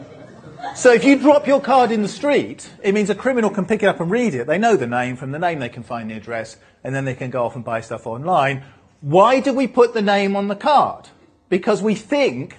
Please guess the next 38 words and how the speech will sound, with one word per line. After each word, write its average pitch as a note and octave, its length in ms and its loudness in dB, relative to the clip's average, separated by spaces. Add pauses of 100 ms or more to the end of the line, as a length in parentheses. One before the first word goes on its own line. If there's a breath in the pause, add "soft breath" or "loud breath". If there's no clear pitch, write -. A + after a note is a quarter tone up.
identity F#3 720 2
is E3 140 -6
something E3+ 340 -8
to F3+ 80 -10
do B2+ 340 -4
with B2+ 300 -4
names, B2 600 -8 (260 loud breath)
and D#3+ 160 -4
because E3+ 260 -2
we're D#3+ 200 0
rooted D3+ 680 -4 (320 soft breath)
in D3+ 140 -4
the D#3 100 -4
idea D3+ 520 0
of C#3 180 -4 (120)
the, C#3+ 180 -8
like, D3+ 240 -4
the D3+ 80 -4
identity C#3+ 440 -6
card, D3+ 440 -8
which C#3 180 -12
obsesses C#3+ 560 -10
us. E3 220 -6
And C3+ 80 -10
I C#3+ 80 -8
know D#3+ 160 -4
it C3 100 -10
crashed C3+ 300 -8
and A#2 160 -10
burned A#2+ 360 -6 (440 soft breath)
a C3+ 60 -10
couple C3 260 -6
of B2+ 100 -4
years F#3 240 6
ago, B2 220 -6
but C3+ 120 -8
if C3 160 -6
you're, F3+ 380 4